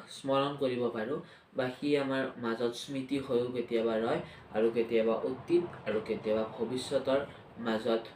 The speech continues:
বৰ্তমান হৈ আমাৰ জীৱনত এক, আহ, এক পৰিস্থিতিলৈ আমাক ধাবিত কৰে। হয়, এয়া হৈছে মানৱ জীৱনৰ এটা অতি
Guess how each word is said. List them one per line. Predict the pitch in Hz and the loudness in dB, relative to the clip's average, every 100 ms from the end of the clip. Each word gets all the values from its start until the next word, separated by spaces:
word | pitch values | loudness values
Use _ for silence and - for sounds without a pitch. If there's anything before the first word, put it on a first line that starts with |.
| - 113 | -6 2
বৰ্তমান | 117 117 135 131 135 135 - | 4 4 2 4 4 2 -2
হৈ | 117 107 101 98 | 2 2 2 -2
আমাৰ | 101 101 104 110 | 0 0 -2 -4
জীৱনত | 107 110 117 131 - - - - 101 | -2 -2 -2 -6 -6 -18 -20 -10 -6
এক, | 107 - - - - - - - - | -6 -8 -20 -20 -20 -20 -20 -20 -8
আহ, | 107 101 95 - - | -2 0 0 -4 -10
এক | 107 107 107 - | -4 -2 -4 -4
পৰিস্থিতিলৈ | 143 143 143 - 143 143 139 151 - - - - | 0 2 0 -4 -4 0 0 0 -4 -20 -20 -10
আমাক | 110 113 110 - - - | -2 -2 -2 -8 -18 -6
ধাবিত | 120 117 110 98 | -2 0 2 2
কৰে। | 95 - - - - - - - - - - | 0 -6 -10 -20 -20 -20 -20 -20 -20 -20 -16
হয়, | 117 101 - - - - - - - - - - - - | -6 -4 -6 -8 -20 -20 -20 -20 -20 -20 -20 -20 -14 -2
এয়া | 131 143 | 2 2
হৈছে | 160 151 170 170 - - - 113 | 2 2 4 4 2 -2 -10 -4
মানৱ | 113 123 131 135 | -2 0 0 0
জীৱনৰ | 139 139 143 143 151 - - - - | -2 -2 -4 -6 -8 -14 -20 -20 -16
এটা | - 117 120 - - - | -6 -6 -6 -10 -14 -6
অতি | 120 127 | -4 -2